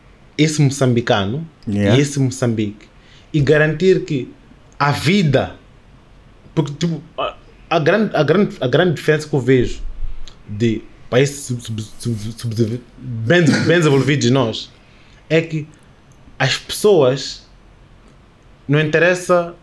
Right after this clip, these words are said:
Speaker 1: os erros que as, que as, que as pessoas cometam na vida, a vida sempre vai se ajeitar. Por tabela, por causa de, da forma social que as pessoas estão.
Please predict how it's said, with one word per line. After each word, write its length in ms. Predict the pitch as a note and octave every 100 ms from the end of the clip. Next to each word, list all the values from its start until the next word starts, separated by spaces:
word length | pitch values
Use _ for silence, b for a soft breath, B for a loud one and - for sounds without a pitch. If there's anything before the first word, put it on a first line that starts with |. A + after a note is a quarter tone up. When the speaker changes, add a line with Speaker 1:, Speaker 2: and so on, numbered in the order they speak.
| -
Speaker 1:
os 160 | C3
erros 160 | C3+ D3+
que 60 | D3
as, 400 | C3 A2+ C3 B2+ -
que 80 | -
as, 120 | B2+
que 100 | -
as 40 | B2+
pessoas 180 | D3+ D3
cometam 420 | C#3+ C3+ C3+ C3
na 80 | A#2+
vida, 400 | G#2 A#2+ A#2 C3+ b b b b
a 80 | B2+
vida 220 | B2 D3
sempre 220 | C#3+ D#3
vai 120 | B2+ C3
se 80 | C3+
ajeitar. 500 | A2 G#2+ G2 E2 - - - - - _ -
Por 120 | C3+
tabela, 460 | B2 A#2 A#2 C3+ C#3
por 80 | C3
causa 180 | D3 B2
de, 180 | B2+ - - -
da 100 | A#2
forma 260 | - D3+
social 440 | C#3+ B2 - C3+ B2
que 60 |
as 60 | A#2+
pessoas 160 | C#3
estão. 280 | C3+ C#3 F#2